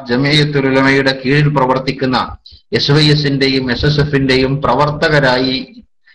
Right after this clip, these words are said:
എന്ന കാരണം കൊണ്ട്, ഏതെങ്കിലും ചില്ലറ വിഷയങ്ങളെ ഊതി വീർപ്പിച്ച്,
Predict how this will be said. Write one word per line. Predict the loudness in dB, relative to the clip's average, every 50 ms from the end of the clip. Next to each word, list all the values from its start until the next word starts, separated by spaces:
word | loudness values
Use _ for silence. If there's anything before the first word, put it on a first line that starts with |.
| _ _ -2 0
എന്ന | 0 2 2 0
കാരണം | 0 2 0 0 2 2 2 2 2 2
കൊണ്ട്, | 0 0 0 0 0 0 0 -2 -4 -8 -16 -20 -20 _ _ _ _ _ _ _ _ _ -10 -4 -2
ഏതെങ്കിലും | 0 0 2 2 2 2 2 2 2 2 0
ചില്ലറ | 0 -2 0 0 2 2 2
വിഷയങ്ങളെ | 0 -2 -2 0 0 0 0 0 2 2 2 2 2
ഊതി | 0 0 2 2 2 2 4 4
വീർപ്പിച്ച്, | 2 2 2 0 -2 -2 -4 -4 -4 -4